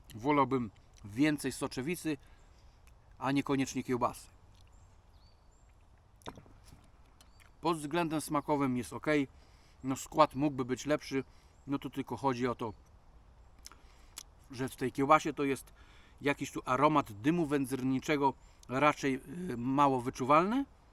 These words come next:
No, może tam jest jakaś minimalna ilość, ale raczej słabo wyczuwalne. Bardziej takie pomidorowo-paprykowe smaki są wyczuwalne.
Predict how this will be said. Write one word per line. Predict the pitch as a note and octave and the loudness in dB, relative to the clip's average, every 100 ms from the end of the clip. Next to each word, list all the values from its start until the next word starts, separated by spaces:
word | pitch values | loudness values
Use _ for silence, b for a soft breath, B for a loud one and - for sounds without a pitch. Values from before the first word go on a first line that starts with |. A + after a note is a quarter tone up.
| - | -8
No, | D#3 | -4
może | E3 D3 D3 | -2 -2 -2
tam | C3+ C#3 | 0 2
jest | D3 - | 0 -4
jakaś | B2 B2 - | -8 -8 -6
minimalna | A#2+ A2+ C#3 D3 C#3+ C#3 B2 A#2+ G#2+ b b - | -8 -2 0 2 4 2 2 -2 -6 b b -6
ilość, | D#3 D3 - - - | 0 0 -2 -10 -4
ale | C#3 C3+ | 0 0
raczej | C3+ - B2 A2 - - | 0 -2 -4 -6 -14 -20
słabo | - C3+ B2 A#2+ | -4 0 0 -2
wyczuwalne. | A2 - C#3 C3 A#2+ - B B - | -8 -2 0 0 -2 -10 B B -12
Bardziej | - C#3+ B2+ C3 | 2 2 2 -4
takie | B2+ C3 | -4 -8
pomidorowo-paprykowe | - D3 D3+ C#3+ C#3+ C3+ B2+ A#2+ - - - - C3+ - C3 C3 A#2+ A#2+ - - B B B B B | -4 -2 0 0 2 2 2 -6 -10 -20 -20 -2 -2 -2 -4 -2 -2 -4 -6 -16 B B B B B
smaki | - - D3+ - | -14 0 0 0
są | A#2+ A#2+ | -6 -8
wyczuwalne. | A2 - A2 G2 - | -10 -12 -14 -14 -18